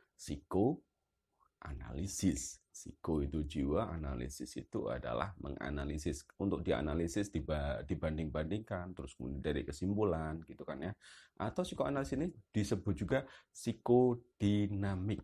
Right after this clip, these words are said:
karena ada dinamika antara siapa? Antara tiga bagian jiwa tadi. Atau kadang juga disebut ini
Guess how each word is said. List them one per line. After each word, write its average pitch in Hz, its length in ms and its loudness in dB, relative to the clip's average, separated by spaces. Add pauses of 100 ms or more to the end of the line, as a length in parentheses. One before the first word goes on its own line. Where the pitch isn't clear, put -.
(340)
karena 87 320 -4
ada 73 240 -2 (240)
dinamika 135 800 0
antara 110 420 -4
siapa? - 460 -4
Antara 82 560 -2 (160)
tiga 73 560 -2 (160)
bagian 78 480 -2
jiwa 69 480 -4
tadi. - 320 -8 (1040)
Atau 104 320 -8
kadang 113 240 -6
juga 92 160 2
disebut 82 480 0
ini 107 240 -6